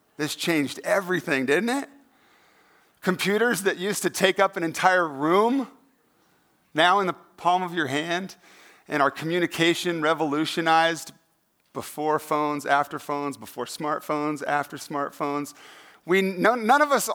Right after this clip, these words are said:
uh, we almost never say, "I don't know,"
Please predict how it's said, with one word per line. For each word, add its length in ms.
uh, 220
we 140
almost 320
never 320
say, 520
"I 100
don't 220
know," 340